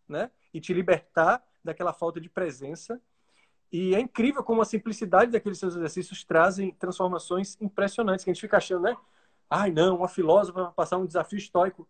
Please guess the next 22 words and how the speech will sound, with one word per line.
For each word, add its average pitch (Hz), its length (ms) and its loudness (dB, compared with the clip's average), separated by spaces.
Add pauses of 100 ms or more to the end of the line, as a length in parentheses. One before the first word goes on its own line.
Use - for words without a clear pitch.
Ok. 240 340 -6 (680)
E 180 60 -6
aí 180 60 0
você 196 180 -2
vai 202 140 8
ali 185 320 2
e 208 60 -8
fica - 200 -4
apontando 190 400 -6
pra - 100 -16
um 156 60 -8
dedo, 175 300 -4
fica 190 200 -2
olhando 175 300 2
um 170 60 -4
tempo 170 280 -2
pra 160 140 -4
sete 185 260 2
segundos 165 440 -2
hoje, 180 200 4
amanhã 170 300 0
oito, 180 300 -2